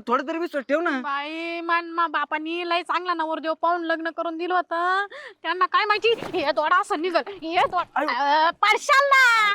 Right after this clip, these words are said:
Speaker 1: लोक बिक बघ ना, तू काय नवऱ्याची जरा फार इज्जत ठेवी जरा.
Speaker 2: अहो, तुम्ही पण मग चव्हाट्यावर मांडली इज्जत. म, आता मला आहे ना,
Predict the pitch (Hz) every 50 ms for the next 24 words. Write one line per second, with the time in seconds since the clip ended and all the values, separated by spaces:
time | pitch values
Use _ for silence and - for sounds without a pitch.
0 | 403 - - 196 240 285 262 285 262 277 277 233 277 254 302 311 302 294 269 -
1 | 294 285 247 285 285 294 294 247 262 247 240 285 302 320 311 233 269 254 311 320
2 | - - - - 302 302 269 330 254 - 254 277 285 269 311 320 320 311 302 277
3 | _ _ _ _ _ - 403 - 392 - 480 480 480 440 - 427 415 440 480 453
4 | 392 453 466 480 480 466 466 453 427 427 440 440 440 440 440 453 453 440 392 403
5 | 440 453 466 480 480 440 - 605 - 466 _ _ _ _ _ _ _ 311 339 370
6 | 370 359 339 - - - 269 339 330 320 302 294 320 349 339 202 240 311 359 381